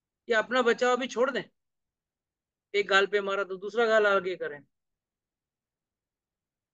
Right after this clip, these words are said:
That's not what Bhagavad Gita teaches। This principle in the Bhagavad Gita is called as, in Sanskrit as, Shato Shatyam। What is the meaning of Shato Shatyam?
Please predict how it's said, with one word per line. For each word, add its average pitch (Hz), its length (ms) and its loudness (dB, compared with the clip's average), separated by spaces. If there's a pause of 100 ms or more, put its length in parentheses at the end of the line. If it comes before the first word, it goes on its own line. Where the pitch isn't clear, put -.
(720)
That's 196 500 -4
not 240 200 2 (560)
what 190 200 4 (160)
Bhagavad 170 300 -2
Gita 170 180 -4 (100)
teaches। - 560 -10
This 220 260 -2
principle 247 540 2
in 214 120 -4
the - 20 -6
Bhagavad 202 300 0
Gita 202 280 -2
is 170 160 -8
called 202 220 2
as, 214 320 0 (180)
in 262 120 2 (100)
Sanskrit 208 420 0
as, 202 240 0 (320)
Shato 247 420 4
Shatyam। 180 520 -6 (1200)
What 151 120 -2
is 196 80 4
the 214 80 4
meaning 240 220 4
of 226 120 2
Shato 233 260 0
Shatyam? 156 360 -6